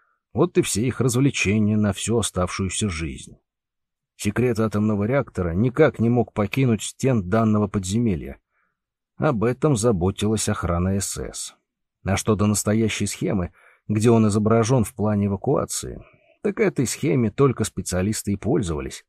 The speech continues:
Это мы тут нагрянули внезапно, когда нас не ждали, как сказал бы наш Гриша. Вместе с ядерным реактором, тем временем продолжал Андрей,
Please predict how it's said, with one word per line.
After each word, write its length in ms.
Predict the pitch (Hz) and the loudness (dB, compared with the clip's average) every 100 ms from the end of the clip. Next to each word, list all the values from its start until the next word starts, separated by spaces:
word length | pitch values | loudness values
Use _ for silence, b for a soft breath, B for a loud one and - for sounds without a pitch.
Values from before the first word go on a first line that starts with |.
| _ _ _ _ _ _ - | _ _ _ _ _ _ -2
Это 300 | 160 151 113 | 0 2 2
мы 160 | 135 | 4
тут 280 | 143 110 82 | 2 0 0
нагрянули 580 | 101 117 117 101 87 90 | 0 2 4 4 2 0
внезапно, 680 | 95 120 98 76 - - - _ _ _ _ | 0 0 -2 -6 -10 -18 -20 _ _ _ _
когда 380 | 123 110 113 | 0 4 4
нас 240 | 110 107 - | 4 2 2
не 120 | 110 | -2
ждали, 500 | 110 107 73 - - - | 0 -2 -4 -6 -16 -2
как 200 | 135 - | -2 -2
сказал 420 | - 82 85 165 | -6 -2 0 2
бы 140 | 202 | 2
наш 200 | 101 107 | 0 -2
Гриша. 520 | 101 65 - - - _ _ _ _ _ _ _ _ _ _ _ | -6 -12 -10 -12 -14 _ _ _ _ _ _ _ _ _ _ _
Вместе 400 | 95 110 123 113 | -2 -2 -2 -2
с 80 | - | 2
ядерным 440 | 123 123 120 120 | 2 4 2 2
реактором, 560 | 131 160 - - 80 - _ _ | 2 0 -2 -4 -4 -8 _ _
тем 220 | - 110 | 0 2
временем 400 | 107 110 101 95 | 4 4 4 2
продолжал 480 | 98 101 101 104 98 | 0 2 2 2 2
Андрей, 420 | 104 104 87 - | 2 2 -2 -4